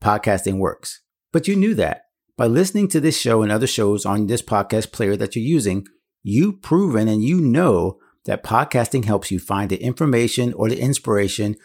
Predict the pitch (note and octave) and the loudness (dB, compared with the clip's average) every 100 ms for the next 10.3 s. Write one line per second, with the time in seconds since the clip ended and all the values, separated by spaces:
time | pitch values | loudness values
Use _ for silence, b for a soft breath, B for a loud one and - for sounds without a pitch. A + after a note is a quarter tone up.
0 | b b E3+ F#3+ - F3 E3+ F#3+ G3 B2 | b b 0 2 2 0 0 0 0 0
1 | - _ C#3+ C#3 D#3+ F3 D#3+ C3 - - | -2 _ -8 -2 0 0 -2 -6 -4 -6
2 | - _ _ _ _ _ A#2+ - C3 F#3+ | -8 _ _ _ _ _ -4 -2 2 2
3 | G#3+ F3 B2+ - B2+ A2 A#2 D#3+ G3 D3+ | 2 0 -2 0 -2 0 2 2 2 0
4 | E2+ - - - _ B2 A2+ G#2 G2 F2+ | -2 -4 -8 -14 _ 0 2 2 0 -2
5 | - E2+ - _ _ _ _ _ - C3+ | -4 -4 -6 _ _ _ _ _ -2 0
6 | C3+ G3+ E3 G2+ G#2+ B2 - E3+ F#3+ - | 0 0 0 2 0 0 0 2 0 -2
7 | _ G#2 G2+ - G#2 G#2 G#2 C#3+ D3+ - | _ -2 -2 0 2 2 2 -2 -2 -2
8 | A2+ G3+ F#3 - - A2 A2 C3+ C3+ B2+ | -2 -2 -2 -2 -2 0 2 2 0 2
9 | A2 - C3+ - A#2+ B2+ F3 C#3 G2 A2+ | 2 0 -2 0 -2 -2 -2 0 0 0
10 | - A#2 A2+ | 0 -2 -4